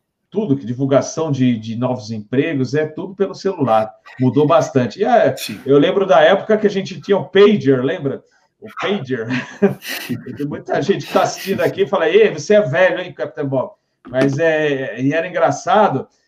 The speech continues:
Speaker 1: porque você tava dirigindo lá na, na Marginal Tietê, e o ne-, e o pager começava, "Pip, pip, pip."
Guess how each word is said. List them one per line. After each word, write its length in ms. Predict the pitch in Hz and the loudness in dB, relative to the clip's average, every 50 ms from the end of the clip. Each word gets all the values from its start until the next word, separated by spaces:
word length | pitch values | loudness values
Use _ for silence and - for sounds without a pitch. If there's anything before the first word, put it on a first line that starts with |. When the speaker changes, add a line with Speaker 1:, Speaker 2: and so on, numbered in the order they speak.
| _ _ _ | _ _ _
Speaker 1:
porque 380 | - 139 139 139 190 190 185 175 | -4 -4 -2 0 0 -2 -2 -2
você 180 | - - 175 139 | -6 -8 -6 -4
tava 280 | - 185 190 190 208 | -2 0 0 0 0
dirigindo 600 | 196 202 208 185 151 135 127 151 165 170 151 147 | 2 2 0 2 0 -2 -2 -4 -6 -6 -2 0
lá 180 | 139 143 143 143 | 2 2 2 2
na, 260 | 139 127 120 117 110 | 0 -2 -2 -4 -6
na 120 | 120 123 | -6 -6
Marginal 460 | 123 135 131 123 127 127 123 127 127 127 | -2 -2 -2 -2 -2 -4 -2 -2 -4 -4
Tietê, 540 | - - - - - 180 202 208 - - _ _ _ _ _ _ _ _ _ _ | -4 -8 -8 -4 0 2 2 2 2 -2 _ _ _ _ _ _ _ _ _ _
e 100 | 127 147 | -6 -4
o 20 | |
ne-, 160 | 156 160 143 131 | -4 -2 0 2
e 80 | 139 147 | 2 2
o 80 | 143 | 2
pager 520 | - 151 151 156 - - 220 165 - - - | 0 -4 -6 -6 -4 -6 -6 -6 -6 -8 -12
começava, 460 | - 160 160 151 - 160 - - - | -10 -8 -6 -6 -4 -2 -4 -2 0
"Pip, 260 | 403 480 494 480 - | 2 2 2 2 0
pip, 200 | 453 466 440 - | -2 -4 -2 -2
pip." 220 | 427 453 453 - | -2 -2 -2 -2